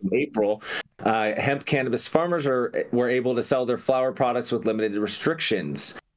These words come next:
Uh, Farm to Med owner Chris Sumrell said that the plant, uh, makes up anywhere of eighty to ninety percent of his sales, uh, and that the law is being misinterpreted.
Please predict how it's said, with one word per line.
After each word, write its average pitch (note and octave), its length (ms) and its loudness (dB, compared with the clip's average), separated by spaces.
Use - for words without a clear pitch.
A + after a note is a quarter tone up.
Uh, A#2 260 2
Farm D#3 380 0
to F3+ 100 -2
Med C#3+ 200 2
owner B2+ 340 0
Chris C#3+ 320 0
Sumrell A#2+ 680 2
said A#2 220 0
that G#2 120 -2
the G2+ 60 -6
plant, B2 500 -2
uh, A2+ 180 2
makes A2+ 240 -2
up A2 180 0
anywhere A#2+ 360 0
of G#2+ 80 -4
eighty A#2+ 260 0
to A2+ 80 -4
ninety A2 240 0
percent G#2 260 0
of G2 60 -2
his F#2 140 -2
sales, D#3 400 0
uh, A2 340 2
and A#2 120 2
that A#2 100 -2
the A2 100 0
law A2 360 0
is G#2 180 -2
being G#2+ 400 0
misinterpreted. G2+ 840 -2